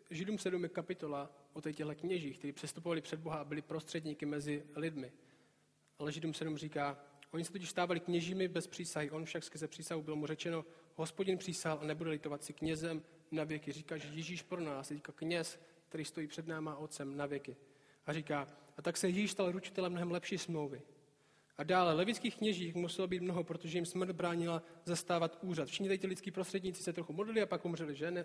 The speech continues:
nezůstali. Ale jeho kněžství je trvalé, protože žije na věky. Proto také můžeme dokonale spasit ty, kdo skrze něj přistupují k Bohu, neboť je stále živ, aby se za ně přimlouval.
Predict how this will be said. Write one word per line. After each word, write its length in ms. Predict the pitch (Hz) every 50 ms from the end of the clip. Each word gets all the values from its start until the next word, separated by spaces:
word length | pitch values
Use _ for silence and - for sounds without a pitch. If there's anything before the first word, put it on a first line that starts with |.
| 175 -
nezůstali. 480 | 165 165 175 180 156 - 147 139 135 135 - - - - - - -
Ale 100 | 156 165
jeho 120 | 180 202 196
kněžství 380 | - 202 202 - - 202 196
je 80 | 190 180
trvalé, 400 | 190 196 190 190 185 175 160 156
protože 360 | - 160 156 170 165 170 160
žije 200 | 156 175 190 180
na 100 | 170 165
věky. 320 | 147 143 131 - 135 127 - - - - - - - _ _ _
Proto 280 | - 175 208 208 - 220
také 340 | - 214 202 - 190 175 170
můžeme 400 | 180 185 180 175 202 190 185 190 - - - - -
dokonale 440 | 160 190 180 - 214 208 202 202 196
spasit 400 | 196 - - 185 170 - 180 -
ty, 180 | - - 180
kdo 240 | 165 165 170 180 170
skrze 360 | 170 - - 190 185 180 190
něj 220 | 185 170 180 180 175
přistupují 500 | 180 - 185 175 - 175 165 - 170 170
k 40 | 160
Bohu, 220 | 160 165 156 156
neboť 260 | 165 180 180 180 170
je 80 | 180 165
stále 440 | - - - 180 185 196 202 202 185
živ, 360 | - 156 156 160 - - - - - - - _ _ -
aby 200 | 165 165 165 165
se 140 | - 175 165
za 120 | 160 156
ně 120 | 156 156 151
přimlouval. 560 | - - 156 151 147 143 135 127 117 -